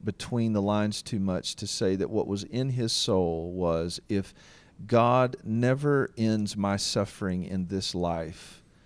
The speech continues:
I know he's good, and I know one day he will restore all things." And that, there's no way to adequately articulate how much that impacted me.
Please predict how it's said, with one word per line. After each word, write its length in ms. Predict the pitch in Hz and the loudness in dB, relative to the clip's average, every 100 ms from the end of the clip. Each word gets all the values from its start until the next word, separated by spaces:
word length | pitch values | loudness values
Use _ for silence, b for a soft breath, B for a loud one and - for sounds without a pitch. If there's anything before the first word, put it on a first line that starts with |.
| B B - | B B -4
I 140 | 104 101 | 0 2
know 300 | 98 113 120 | 4 4 4
he's 260 | 123 107 | 2 -2
good, 400 | - 104 98 95 - | -4 0 2 2 -2
and 120 | 92 | -2
I 140 | 92 92 | -2 0
know 160 | 90 | -2
one 320 | 87 98 113 | -2 -2 -2
day 240 | 110 95 92 | 0 2 0
he 220 | 95 104 | -2 -4
will 260 | 95 90 90 | -2 -2 -4
restore 500 | 87 - 92 90 82 | -6 -6 -2 -2 -2
all 160 | 85 | -4
things." 540 | - 87 85 85 85 - | -6 -8 -8 -8 -10 -8
And 420 | 90 87 87 82 B B B B B B B B B - | -6 -6 -6 -10 B B B B B B B B B 0
that, 500 | 117 120 120 - - - _ _ _ - | 6 8 8 6 -4 -20 _ _ _ -20
there's 320 | - 123 120 127 | 0 2 4 6
no 160 | 135 | 8
way 320 | 127 123 120 | 10 10 8
to 720 | 117 - 117 104 101 98 98 - _ - _ _ _ _ - | 4 0 2 4 4 2 0 -4 _ -20 _ _ _ _ 2
adequately 1040 | 104 110 107 - 90 - 95 90 90 - - _ - | 6 6 2 -4 -4 -2 -2 -2 -4 -8 -20 _ -10
articulate 640 | 90 - 104 98 87 85 90 | -10 -8 -8 -4 -2 -2 -2
how 100 | 92 | -4
much 280 | 85 - | -4 -4
that 180 | 85 80 - _ - | -2 -4 -6 _ -6
impacted 580 | 92 90 87 85 - 80 | -4 -2 -4 -4 -6 -8
me. 400 | 82 80 78 | -6 -6 -8